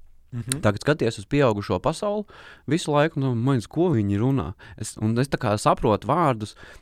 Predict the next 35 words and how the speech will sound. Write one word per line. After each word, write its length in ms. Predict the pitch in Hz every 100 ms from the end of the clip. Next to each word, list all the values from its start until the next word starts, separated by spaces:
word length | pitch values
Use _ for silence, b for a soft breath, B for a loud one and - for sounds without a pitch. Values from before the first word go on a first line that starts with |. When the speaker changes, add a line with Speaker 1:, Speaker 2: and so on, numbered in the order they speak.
| -
Speaker 2:
bet, 220 | 107 - -
nu, 140 | 131
tur 160 | - 110
ir 80 | 107
kaut 160 | - -
kādi 180 | 98 98
frazeoloģismi 880 | 120 127 120 98 98 92 101 107 101
un 120 | 104
vēl 120 | 107
kaut 160 | 107 98
kādas 160 | 92 120
metaforas, 580 | 131 135 110 98 101 -
kurus 320 | 110 104 113
es 80 | -
nesaprotu, 480 | 104 120 - 85 -
kas 140 | 104 -
tas 100 | -
tāds 240 | 85 -
ir 160 | 127 135
vispār 400 | 151 165 160 151
vēl. 160 | 156 B B B
Es 160 | -
vēl 80 | 101 -
skolā 260 | 107 98
šo 160 | 104 95
nemācījos, 720 | 101 127 147 - 156 160 156 B B B B -
un, 240 | 107 107
un, 240 | 104 101 90
un, 160 | 101 92
un 160 | 101 101
blisina 420 | 107 139 - 101
acis 240 | 110 - 160
un 100 | 170
klausies. 560 | - 190 247 - - - _ _ _ _ - -
Ko? 240 | 87 101